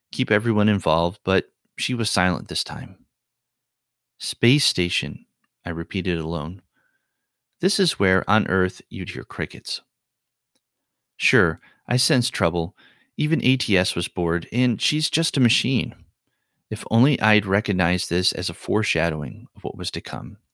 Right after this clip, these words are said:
After that, they gave up on intergalactic travel. A classmate interrupted.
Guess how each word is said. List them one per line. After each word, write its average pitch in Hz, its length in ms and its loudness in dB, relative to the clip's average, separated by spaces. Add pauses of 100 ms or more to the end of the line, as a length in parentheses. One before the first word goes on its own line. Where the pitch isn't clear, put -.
(1200)
After 165 320 4
that, 85 420 2
they 107 120 2
gave 120 280 6
up 101 300 4
on - 160 0
intergalactic 92 720 -2
travel. - 520 -2 (720)
A - 60 -20
classmate 107 500 2
interrupted. 85 560 -4